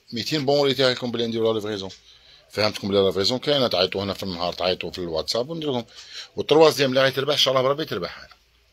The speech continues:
سي بون. اليوم غادي نشوفوا بارطاج شكون شحال. غدوه ان شاء الله تاني كي نبغي ندير لايف تاع ما غاد ان شاء الله.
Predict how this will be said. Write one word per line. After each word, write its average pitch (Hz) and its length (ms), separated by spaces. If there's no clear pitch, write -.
سي 113 160
بون. 139 200
اليوم 110 320
غادي 104 160
نشوفوا 92 260
بارطاج 104 420
شكون - 220
شحال. 131 340
غدوه 95 160
ان 95 60
شاء 87 140
الله 85 140
تاني 104 420
كي 175 100
نبغي 127 200
ندير 104 200
لايف 90 300
تاع 85 140
ما 92 120
غاد 87 100
ان 92 80
شاء - 180
الله. 131 200